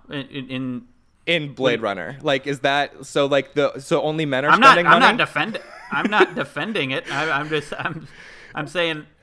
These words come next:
Speaker 1: I mean, the only way to really get, I don't, I think it would be very, very hard, regardless of what you do, to try to completely neutralize, uh, any,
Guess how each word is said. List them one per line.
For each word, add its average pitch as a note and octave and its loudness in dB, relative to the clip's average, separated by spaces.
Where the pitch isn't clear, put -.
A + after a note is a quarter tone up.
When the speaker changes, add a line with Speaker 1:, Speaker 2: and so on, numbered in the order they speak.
Speaker 1:
I E3+ -8
mean, F#3+ -4
the E3+ -4
only A3+ -2
way G3 0
to E3+ 0
really D#3 -4
get, D3+ -8
I - -2
don't, G#3 -2
I D3+ 0
think F#3 -6
it F3 -6
would C#3+ -16
be D3+ -10
very, E3 2
very D#3 0
hard, C#3 2
regardless C#3 0
of B2 -10
what C3 -6
you B2 -8
do, A#2 -6
to A2+ -6
try A#2+ -2
to A2 -4
completely B2 -10
neutralize, A#2+ -6
uh, A#2 -4
any, B2+ -10